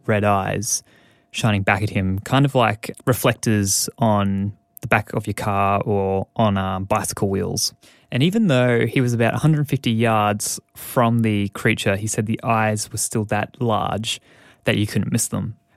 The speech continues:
Bandit ran off to get the creature, and he said he slept with a loaded gun beside his bed that night. And the next day, the dog wasn't there. And they went looking for the dog and couldn't find it. And this is where it's also interesting.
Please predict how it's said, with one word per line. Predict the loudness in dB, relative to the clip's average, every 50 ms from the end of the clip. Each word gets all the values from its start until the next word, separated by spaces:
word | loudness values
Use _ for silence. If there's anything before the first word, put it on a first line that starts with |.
| _
Bandit | -2 2 2 4 4 4 2 0 0
ran | 2 2 4 4 2
off | 2 0 -2 -6 -14 -12 -6
to | -4 -2 0 0 0 -2 -4 -4 _
get | -4 -2 -2
the | -4 -6
creature, | -4 -2 -2 -2 -2 -2 0 0 0 0 _
and | 0 0 2 2 0 0 -2 -6 -12 _ _
he | -10 -6 -4 -2
said | 0 2 2 2 2 0
he | -2 -6 -4 -2 -2 -2 -2 -2
slept | -2 -2 -4 -2 -2
with | -2 -2 0
a | 0 0 0 -2 -4 -6 -10 -18 _ _ 0
loaded | 2 4 4 2 2 0
gun | 2 2 4 4 2
beside | 0 0 0 -2
his | -2 -2
bed | -2 -2 -2 -2 -2
that | -4 -4 -6
night. | -6 -8 -8 -10 -12 -14 -20 -10 -4
And | -2 0 2
the |
next | 2 2 0 -2 -2 0
day, | 2 2 2 2 2 0 -2 -4 -8 _ _ _ -4
the | -2
dog | 2 2 2 2 2 -2 -6 -14 -16 _
wasn't | -6 -4 -2 -2 -2
there. | -2 -4 -6 -8 -12 _ _ _ _ _ _ _ _
And | 2 4 4 4 4 4
they | 4 2
went | 2 2
looking | 0 -2 -2 -4
for | -4 -6
the | -4 -2
dog | 0 2 4 4 2 0 0 -2
and | -2 -2 -2 -2 -6 _
couldn't | 0 0 0 2
find | 2 0 0 0 0 -2
it. | -4 -8 -12 -20 _ _ _ _ _ _
And | 2 4 4 4
this | 4 2
is | 0 0
where | 2 4 4 4 4 4 2 2 0 0
it's | -2 -2 -2 -6 -6 0
also | 2 2 2 2 0 0
interesting. | 0 -2 -2 -6 -8 -8 -8 -8 -8 -10